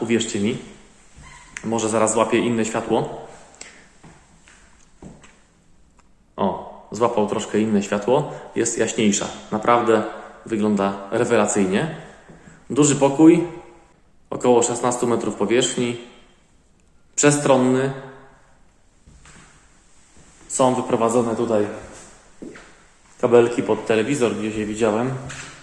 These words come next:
O, tam jest antena.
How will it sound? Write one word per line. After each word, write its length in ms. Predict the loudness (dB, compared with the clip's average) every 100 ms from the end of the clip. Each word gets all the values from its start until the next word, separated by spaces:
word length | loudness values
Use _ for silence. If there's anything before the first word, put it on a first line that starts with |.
| -20 -20 -20 -20 -20 -20 -12 -8
O, 300 | -8 -8 -18 -20 -20 -20 _ _ -20 _
tam 200 | -6 -4
jest 260 | -6 -8 -10
antena. 380 | -6 -4 -4